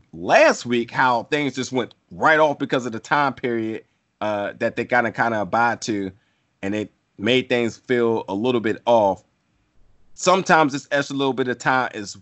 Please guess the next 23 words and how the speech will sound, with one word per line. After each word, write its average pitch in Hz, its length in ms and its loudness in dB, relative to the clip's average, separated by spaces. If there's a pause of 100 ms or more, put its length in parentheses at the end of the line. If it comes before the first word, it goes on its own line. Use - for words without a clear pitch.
really 160 360 -2
needed 143 420 0
to 120 60 -2
make 117 200 -2
sure 117 300 0
that, 107 340 -2
like, 107 180 -2
again, 98 380 -4 (280)
things 123 240 2
just - 280 -6
go 110 340 4
really 120 260 0
fluently 107 440 -2
into 98 220 -2
it. 87 140 -6
But 151 260 4
for 151 80 -2
you 190 160 -2
guys 127 280 4
to 127 60 -8
get 123 160 -2
in 123 120 -2
there 113 320 -2